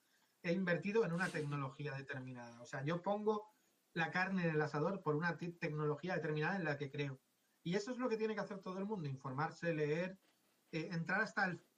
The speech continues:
meollo de la cuestión, y ahora ahí es cuando ya tienen que tomar su decisión de inversión. No eso de, "Oye, ¿tú crees que es buen momento para comprar Bitcoin? ¿O tú invertirías en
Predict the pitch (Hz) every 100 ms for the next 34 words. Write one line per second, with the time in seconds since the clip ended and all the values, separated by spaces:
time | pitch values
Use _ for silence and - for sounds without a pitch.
0 | - 160 160 202 208 165 147 143 - 160
1 | 208 - _ 160 147 135 190 247 - -
2 | 160 262 294 - 160 180 170 165 180 165
3 | 147 147 143 151 131 - 143 127 120 -
4 | 127 120 _ _ _ 170 185 190 175 165
5 | 233 262 190 220 277 269 240 196 185 165
6 | 165 160 151 147 151 151 143 143 _ _
7 | _ _ _ - 175 165 - 208 254 190
8 | 165 240 294 247 233 226 196 190 175 170
9 | 170 156 156